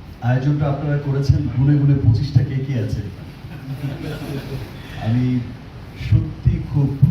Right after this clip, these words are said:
আনন্দিত, আমি সত্যি খুব, এটা আমি বলে বোঝাতে পারবো না আমার এই উচ্ছ্বাসের কথা। আর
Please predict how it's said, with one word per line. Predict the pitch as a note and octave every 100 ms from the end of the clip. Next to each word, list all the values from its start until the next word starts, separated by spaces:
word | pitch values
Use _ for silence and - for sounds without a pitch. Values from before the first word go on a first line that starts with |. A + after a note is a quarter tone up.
| - - - - - - - G#2
আনন্দিত, | C3+ D#3 D3+ D3+ D3+ - - - - - - - -
আমি | A#2 B2
সত্যি | C#3 C#3+ C#3 C3+ C#3
খুব, | C3+ A#2+ - - - - - - - - B2+ A2+
এটা | - D#3
আমি | D#3 D#3+ D#3 - - - - - - - A2
বলে | B2 B2+
বোঝাতে | A#2 - - E3+
পারবো | B2 G#2 -
না | - - - - - -
আমার | G#2+ G#2+
এই |
উচ্ছ্বাসের | A2 A2 - - C3
কথা। | - - - - - - - - - - - - - - - - - - - - -
আর | G2+ G#2+ A2 A2 G#2+